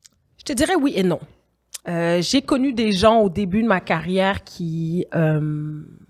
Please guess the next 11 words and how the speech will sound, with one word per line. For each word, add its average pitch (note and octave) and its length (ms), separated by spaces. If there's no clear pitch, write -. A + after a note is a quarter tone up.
oui, F#4+ 120
croyaient E4+ 260
en E4 100
moi, F#4+ 120
mais E4 100
pas F4 140
vraiment. A#3 360
Tu D4+ 120
sais, D#4 40
tu, - 180
tu - 120